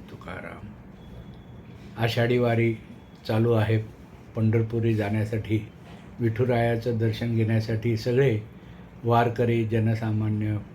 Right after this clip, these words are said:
विठ्ठलाचे भक्त परम आतुरले आहेत. तर हा वारीचा अनुभव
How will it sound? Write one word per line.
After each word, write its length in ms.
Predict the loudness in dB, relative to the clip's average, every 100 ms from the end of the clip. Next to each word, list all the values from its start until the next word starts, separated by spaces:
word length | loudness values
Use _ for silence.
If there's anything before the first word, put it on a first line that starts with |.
| -18 -6
विठ्ठलाचे 600 | -4 0 0 2 0 0
भक्त 400 | 0 0 -2 0 -2 -2 -12 -18 -20 -18 -2
परम 280 | 2 4 4
आतुरले 520 | 2 0 -2 0 2
आहेत. 240 | 0 -2 -8 -14 -18 -18 -18 -18 -16 -12 4
तर 60 | 6
हा 340 | 8 8 4 0
वारीचा 680 | -2 2 4 6 4 4
अनुभव 460 | 2 2 4 6 4